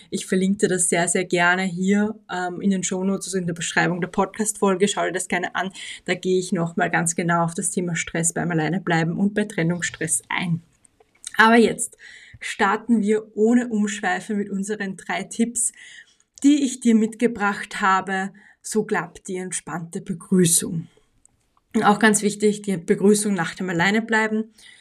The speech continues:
aber natürlich auch, nachdem du deinen Hund von einer Hundebetreuung, von deiner Familie, von einem Hundesitter et cetera abgeholt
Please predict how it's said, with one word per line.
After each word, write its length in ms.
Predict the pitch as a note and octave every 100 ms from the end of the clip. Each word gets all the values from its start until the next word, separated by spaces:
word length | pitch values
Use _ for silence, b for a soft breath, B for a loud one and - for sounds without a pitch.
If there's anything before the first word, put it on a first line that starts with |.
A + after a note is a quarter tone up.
| B -
aber 280 | G#3 G#3
natürlich 540 | G#3+ G#3 G#3+ G#3 G#3 -
auch, 280 | F#3 G3 A3
nachdem 480 | G3+ - F#3+ G3+
du 100 | G3
deinen 320 | G3 G3 G3 - -
Hund 340 | C4 C4 B3 B B B
von 540 | - G#3 G3+ G3 G3 -
einer 340 | G3 F#3+ F#3+ F#3
Hundebetreuung, 880 | A#3+ A#3 A3+ - G3+ G3+ G3 G3+
von 100 | G#3
deiner 140 | G3+ G3+
Familie, 540 | A#3 G#3+ G3+ G3+ G3
von 120 | G#3
einem 120 | G#3+ G#3
Hundesitter 680 | G3+ G3 - - G3+ -
et 100 | G3
cetera 320 | G#3 - A3
abgeholt 680 | - - - F#3+ E3 F3 F#3+